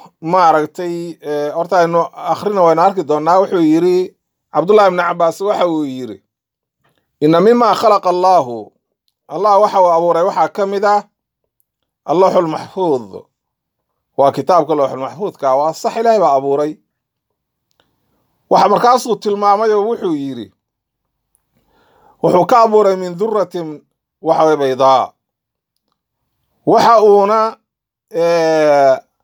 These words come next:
tilmaamo u bixiyey. Macnaha darabkiisa iyo dhinaciisa yaaquut iyo lu'lu iyo halkaasuu ku tilmaamay. Waxa uu yidhi marka,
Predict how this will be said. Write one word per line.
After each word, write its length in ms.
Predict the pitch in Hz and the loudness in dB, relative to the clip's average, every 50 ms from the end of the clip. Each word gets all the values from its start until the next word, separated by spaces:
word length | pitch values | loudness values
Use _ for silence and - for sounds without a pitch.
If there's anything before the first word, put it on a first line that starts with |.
| _ _ _ _ _ _ _ _ _ _ | _ _ _ _ _ _ _ _ _ _
tilmaamo 460 | - 185 190 196 208 208 214 226 247 | 0 0 2 4 4 4 4 2 2
u 120 | 240 220 208 | 0 -2 -4
bixiyey. 400 | 180 156 - 135 139 123 110 98 - _ _ _ _ _ _ _ _ _ _ _ _ - | -6 -6 -10 -10 -12 -14 -14 -18 -20 _ _ _ _ _ _ _ _ _ _ _ _ -6
Macnaha 680 | 139 151 156 160 190 202 196 208 202 208 208 214 202 _ _ _ _ _ _ _ _ | -2 0 2 2 2 2 2 2 4 2 2 0 -2 _ _ _ _ _ _ _ _
darabkiisa 640 | 135 175 214 226 208 175 170 _ 185 160 151 - | -2 2 2 2 2 0 -2 _ -12 -12 -10 -10
iyo 120 | 170 170 180 | -12 -10 -8
dhinaciisa 460 | 190 202 202 190 175 165 147 - 170 | -8 -8 -8 -8 -10 -12 -12 -10 -8
yaaquut 640 | 160 160 156 151 151 151 - 220 254 240 208 147 147 - | -6 -4 -2 -2 -2 -4 -4 -6 -4 -2 -4 -4 -6 -10
iyo 160 | 147 143 147 143 | -10 -8 -8 -6
lu'lu 400 | 165 214 220 202 202 175 165 151 123 | -4 -4 -4 -4 -6 -8 -8 -10 -10
iyo 140 | 123 147 175 | -10 -4 -2
halkaasuu 520 | 214 220 220 220 - 180 156 151 139 160 | 0 0 -2 0 0 0 0 2 0 -4
ku 100 | 147 175 | -8 -4
tilmaamay. 500 | 156 160 143 131 127 120 107 101 95 - _ _ _ _ _ _ _ _ _ _ _ _ _ _ _ _ _ _ _ _ _ _ _ _ _ _ _ _ _ _ _ _ _ _ _ _ _ _ _ _ _ _ _ _ _ _ _ _ _ _ | -4 -2 -2 0 0 0 0 -2 -4 -14 _ _ _ _ _ _ _ _ _ _ _ _ _ _ _ _ _ _ _ _ _ _ _ _ _ _ _ _ _ _ _ _ _ _ _ _ _ _ _ _ _ _ _ _ _ _ _ _ _ _
Waxa 240 | 220 269 - - 269 247 | 2 2 4 4 4 4
uu 180 | 233 254 240 | 4 2 0
yidhi 200 | 233 220 214 214 | 0 0 0 0
marka, 400 | 214 220 240 240 233 - 254 240 | 0 0 -4 -6 -4 -4 -4 -4